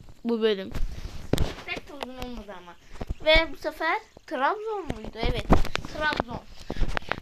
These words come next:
Trabzonlular hazırlanıyor. Trabzon rengi neydi? Açık ma-, normal mavi de açık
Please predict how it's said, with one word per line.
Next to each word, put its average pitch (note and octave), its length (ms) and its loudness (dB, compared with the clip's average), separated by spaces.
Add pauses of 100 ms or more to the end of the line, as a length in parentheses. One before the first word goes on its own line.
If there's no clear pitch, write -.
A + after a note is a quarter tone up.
Trabzonlular D4+ 800 0
hazırlanıyor. B3+ 800 0 (1040)
Trabzon G4+ 500 -2
rengi C#4 280 -2
neydi? D#4 300 -4 (240)
Açık D4 260 -8
ma-, C#4+ 260 -6 (320)
normal B3+ 380 -6
mavi D4 380 -2
de D#4 40 0
açık - 240 -4